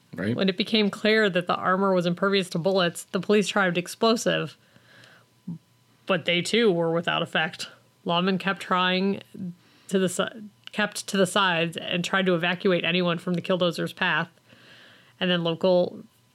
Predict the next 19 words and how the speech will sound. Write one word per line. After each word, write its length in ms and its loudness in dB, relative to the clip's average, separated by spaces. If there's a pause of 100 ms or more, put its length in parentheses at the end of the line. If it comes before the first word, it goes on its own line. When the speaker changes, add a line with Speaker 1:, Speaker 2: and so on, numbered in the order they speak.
Speaker 2:
Util-, 340 0 (160)
local 260 0
police 300 2
utilized 440 2
reverse 400 2
nine 200 2
one 140 4
one 200 2
to 60 -2
call 240 0
the 100 4
residents 500 0
and 240 -2
warn 360 4
them 240 -2
about 380 0
the 280 0 (260)
impending 400 -2
danger. 460 -4